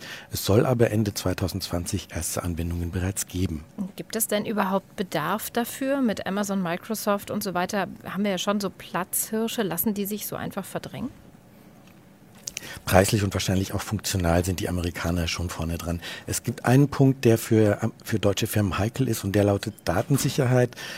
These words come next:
Speaker 1: Ähm, die Trump-Regierung hat in den U S A den U S Cloud Act verabschiedet. Der erlaubt es Sicherheitsbehörden unter bestimmten Bedingungen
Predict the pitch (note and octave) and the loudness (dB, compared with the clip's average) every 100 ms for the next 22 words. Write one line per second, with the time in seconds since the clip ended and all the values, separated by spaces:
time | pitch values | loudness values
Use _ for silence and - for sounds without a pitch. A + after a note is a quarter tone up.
0 | - - G#2 F#2+ F#2 E2+ G2 - F2+ A#2 | -14 -4 0 0 0 -4 -6 -2 -2 0
1 | A#2+ A2+ G#2+ G#2+ G#2 F#2+ G2 G2 F#2+ - | 2 2 2 0 0 -2 -2 0 -2 0
2 | F2+ F#2 F#2 F2+ E2+ - - - E2+ F#2+ | -2 -2 -2 -2 -4 -8 -12 -4 2 2
3 | - C#3 - - - - A2 - B2+ A2 | 2 -2 -2 -10 -6 -4 -4 -2 -2 0
4 | G#2+ - - - F#2+ F2+ F2+ - G#2+ - | -2 -4 -10 2 4 4 2 2 -2 -2
5 | - A2 G#2 - G2 G#2 B2 G#2+ G2+ G2 | 0 0 0 -2 0 0 0 -2 -2 0
6 | - A2 B2 G#2+ A#2 A2+ A2 | 2 2 0 0 2 4 4